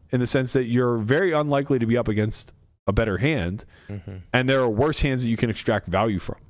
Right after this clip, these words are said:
Speaker 1: right? So I think the issue here, and we'll find out whenever we look at the wizard, but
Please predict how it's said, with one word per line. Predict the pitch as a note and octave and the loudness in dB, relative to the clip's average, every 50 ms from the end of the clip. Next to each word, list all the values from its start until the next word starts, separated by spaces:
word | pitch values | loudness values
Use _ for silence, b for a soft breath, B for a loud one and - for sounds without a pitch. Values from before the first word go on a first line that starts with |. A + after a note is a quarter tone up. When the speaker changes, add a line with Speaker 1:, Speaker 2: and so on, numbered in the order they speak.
| - b b b _ _ _ _ _ _ _ - | -20 b b b _ _ _ _ _ _ _ -2
Speaker 1:
right? | G#2+ G#2+ A2+ A2 - | 0 0 0 0 0
So | - - A#2+ A#2 A2+ B B B B B B - | 0 2 2 0 0 B B B B B B 0
I | C3 C3 B2+ | 0 0 0
think | - - F3 F#3 G3 - | 2 0 0 0 0 0
the | F#3 F3 E3+ - - | 0 0 0 2 2
issue | D#3 D3 - - C3+ A#2+ | 2 2 2 2 2 2
here, | G#2+ A2+ G#2 G2 G#2 A#2 - - - - | 2 2 2 2 0 -2 -4 -8 -8 -2
and | - A#2+ A#2 A#2 A2 | -2 0 0 2 0
we'll | A#2 A#2 | 0 0
find | - - A#2+ A#2 A2+ A#2 | 2 0 0 2 2 2
out | A2+ A2 G#2 | 2 2 0
whenever | A2 A2 A2+ G#2 G#2+ | 0 0 0 2 2
we | G#2 G#2+ G#2 | 0 2 2
look | G#2 G#2 - | 2 0 0
at | G#2 F2+ | -2 -4
the | E2+ | -2
wizard, | F#2 C#3 D#3+ D3 A#2 G2+ F#2+ G#2+ - | 0 0 0 0 -2 -2 -4 -2 -2
but | A2+ G#2+ G2+ | -2 -2 -2